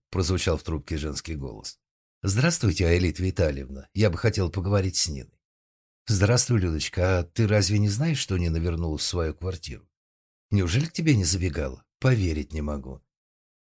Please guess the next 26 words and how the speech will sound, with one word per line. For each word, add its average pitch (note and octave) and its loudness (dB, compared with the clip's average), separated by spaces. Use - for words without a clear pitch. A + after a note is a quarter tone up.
«Наверняка D3 4
забегала, C#3 2
но E2 0
я F2 2
на F#2 0
даче C3 0
была. C2+ -8
Давно A2 4
она D3+ 2
переехала?» D2+ -6
«Позавчера A#2+ 2
повздорила G2 2
с - 0
Семен F#2+ 2
Семенычем», G#2 0
а E2+ 4
Элита B2+ 0
Витальевна F#2 0
заговорила F2 0
низким D#2+ -4
голосом. - -10
«Людочка, F2 0
она F#2+ 2
говорила F#2+ 0
ужасные F#2+ -2
вещи. D2 -6